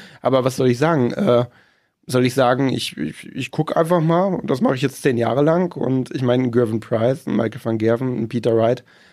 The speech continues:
alle, die da oben stehen, die sagen auch nicht, ja, ich versuch mal die Top zehn zu halten oder irgendwas.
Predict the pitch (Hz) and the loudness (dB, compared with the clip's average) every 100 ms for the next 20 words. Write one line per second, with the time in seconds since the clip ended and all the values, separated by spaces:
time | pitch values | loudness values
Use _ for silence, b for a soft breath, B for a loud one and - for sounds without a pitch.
0 | b 107 120 123 127 117 120 123 - 127 | b -4 -2 0 0 2 2 -2 -2 0
1 | 127 131 b b b 113 110 117 117 151 | -2 -6 b b b -4 -2 0 0 0
2 | 123 117 113 107 - 170 117 120 127 113 | -2 -2 -2 -4 -10 -8 -6 -2 -2 -2
3 | - - 147 151 139 123 123 123 123 131 | -4 -2 0 0 0 2 0 0 0 2
4 | 123 123 117 110 113 | 4 2 0 -4 -8